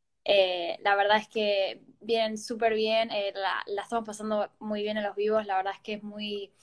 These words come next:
está muy bueno poder, eh, mostrar un poco lo que cada uno va haciendo. Primero hablamos con Maggie, eh, hace,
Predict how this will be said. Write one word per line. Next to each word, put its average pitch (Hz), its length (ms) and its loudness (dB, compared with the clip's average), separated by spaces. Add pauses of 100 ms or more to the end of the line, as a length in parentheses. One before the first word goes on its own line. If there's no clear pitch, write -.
(100)
está - 300 -6
muy 220 200 2
bueno 220 380 6
poder, 202 520 2
eh, 185 680 -6 (840)
mostrar 226 420 4
un 233 100 -4
poco 226 260 2
lo 214 120 2
que 202 80 -12
cada 208 180 4
uno 214 140 -2
va 196 80 -2
haciendo. 240 520 4
Primero 220 260 2
hablamos 214 240 0
con 202 180 -10
Maggie, 220 600 -2 (320)
eh, 196 460 0
hace, 208 340 -2